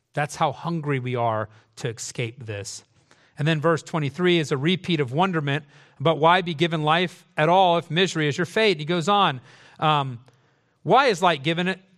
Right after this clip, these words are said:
to a man whose way is hid and whom God hath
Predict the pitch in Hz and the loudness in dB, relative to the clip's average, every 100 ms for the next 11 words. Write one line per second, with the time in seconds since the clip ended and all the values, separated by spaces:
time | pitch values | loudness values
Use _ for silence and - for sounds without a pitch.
0 | _ - 196 160 156 175 185 165 139 165 | _ -2 2 2 2 2 2 0 0 2
1 | 175 156 156 180 185 151 123 175 139 156 | 2 2 0 2 2 0 -2 -2 2 4
2 | 165 185 139 165 - | 4 2 0 -2 -4